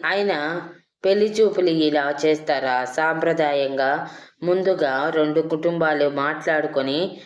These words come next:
మంచి రోజు చూసుకొని అమ్మాయిని అబ్బాయిని ఎదురెదురుగా కూర్చోబెట్టి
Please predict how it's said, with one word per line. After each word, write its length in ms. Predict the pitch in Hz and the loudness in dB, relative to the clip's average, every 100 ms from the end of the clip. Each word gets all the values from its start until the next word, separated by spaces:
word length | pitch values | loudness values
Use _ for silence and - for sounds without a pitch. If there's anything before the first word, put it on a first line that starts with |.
| - _ - | -20 _ -6
మంచి 340 | 170 185 196 | -4 -2 2
రోజు 300 | 190 180 160 | 4 4 2
చూసుకొని 720 | 156 165 165 165 160 143 135 156 | -2 0 0 0 -2 0 0 -2
అమ్మాయిని 720 | 147 156 165 160 156 147 143 | -2 -4 -2 -2 0 0 0
అబ్బాయిని 720 | 139 147 156 156 147 143 151 | -2 -2 0 0 0 0 0
ఎదురెదురుగా 840 | 170 151 156 160 156 151 143 139 | 2 2 2 0 0 0 0 0
కూర్చోబెట్టి 1040 | 135 156 160 170 156 139 135 135 139 170 | 0 -2 0 0 2 0 -2 -2 0 -2